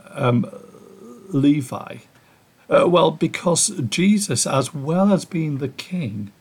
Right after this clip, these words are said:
will be our high priest who offers the atoning sacrifice on our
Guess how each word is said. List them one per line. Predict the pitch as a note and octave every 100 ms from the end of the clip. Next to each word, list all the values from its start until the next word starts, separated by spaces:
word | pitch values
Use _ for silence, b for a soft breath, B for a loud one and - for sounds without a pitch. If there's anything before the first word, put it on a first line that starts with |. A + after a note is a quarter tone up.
| _ _ _ _ _ _ _ _ _ _ _ - -
will | C#3 A2+ _ _ _
be | B2 B2+ G#2 -
our | A#2+ A#2+ A#2
high | A2+ - A2
priest | G#2+ - A2+ G2+ - - - b b b b b b _
who | C3 B2+
offers | A#2+ - A#2 - - - _ _ _ _ _ _ _ _ _ _ _ _ _ _ _ _ _ -
the | A#2+
atoning | - B2 A2 G2+
sacrifice | - A2 - - - - -
on | B2+
our | A2+ A2